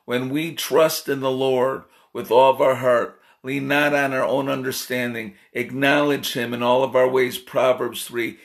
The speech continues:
he will direct our paths. He will destroy our enemies. Remember, the battle belongs to the Lord. Greater is the I am that I am in us than he that is of the world. So this is how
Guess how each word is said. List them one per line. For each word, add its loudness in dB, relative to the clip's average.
he -6
will -4
direct -2
our 2
paths. -2
He -6
will -2
destroy 0
our -2
enemies. -4
Remember, -2
the -6
battle 2
belongs -2
to -6
the -4
Lord. -2
Greater 2
is 0
the 0
I 4
am -2
that 0
I 2
am -2
in -4
us -4
than -10
he -6
that -6
is -4
of 0
the -2
world. -2
So -8
this -2
is -4
how 0